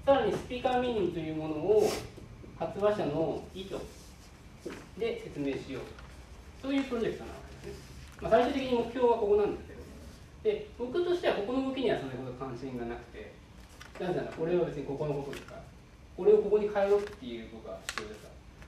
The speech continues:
ら。で、ここをまずどうなってるのかってことを分析しよう。つまりスピ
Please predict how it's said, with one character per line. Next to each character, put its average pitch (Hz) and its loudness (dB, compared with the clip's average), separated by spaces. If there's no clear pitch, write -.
ら。 185 -4
で、 180 -4
こ 220 -4
こ 294 4
を 285 8
ま 269 8
ず - 0
ど 165 -4
う - 0
な - -2
っ - -8
て - -8
る 117 -4
の 120 -6
か - -4
っ - -6
て - -12
こ 135 -10
と - -4
を - 2
分 120 -4
析 - -14
し 120 -12
よ 117 -12
う。 - -16
つ 208 -6
ま 175 0
り 143 0
ス - -10
ピ 277 2